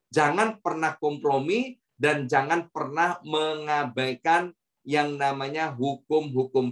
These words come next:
Tuhan. Sekali Tuhan, tetap Tuhan. Maka itu Bapak Ibu sekalian yang cinta akan Tuhan, mari terus pertahankan iman kita.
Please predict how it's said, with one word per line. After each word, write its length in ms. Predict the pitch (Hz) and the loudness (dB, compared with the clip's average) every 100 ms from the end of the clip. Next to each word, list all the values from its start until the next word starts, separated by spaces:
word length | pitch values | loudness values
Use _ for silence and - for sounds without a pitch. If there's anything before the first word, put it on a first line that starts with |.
| 123 | -4
Tuhan. 320 | 110 95 87 _ _ _ | -4 -4 -8 _ _ _
Sekali 560 | - - 165 208 277 294 | -12 -4 4 6 6 8
Tuhan, 480 | 269 151 117 98 - _ _ _ | 6 6 2 -2 -10 _ _ _
tetap 400 | 160 156 - 170 - | -2 0 2 2 0
Tuhan. 320 | 151 127 98 - _ _ | -4 -4 -6 -8 _ _
Maka 260 | 127 127 135 | -4 0 0
itu 80 | 180 | 2
Bapak 320 | 160 156 156 156 | 2 2 0 0
Ibu 80 | 160 | -2
sekalian 640 | - 170 170 190 233 254 _ _ | -2 -2 0 0 0 -4 _ _
yang 240 | 151 151 143 | -6 -4 -4
cinta 480 | - 196 190 180 165 | 0 2 4 2 2
akan 260 | - 165 160 | 2 -2 -2
Tuhan, 320 | 156 147 165 151 _ _ - | -4 0 -2 -4 _ _ -6
mari 400 | 143 160 180 - | 0 4 4 0
terus 380 | - 170 196 - | -4 -2 -2 -4
pertahankan 960 | 180 160 - 160 135 151 151 170 175 - _ - | -4 -4 -2 -2 0 -4 -4 -4 -4 -6 _ -2
iman 640 | 170 165 156 156 156 147 - | 0 0 0 0 0 -6 -6
kita. 560 | 156 - - 107 90 | -4 0 2 2 0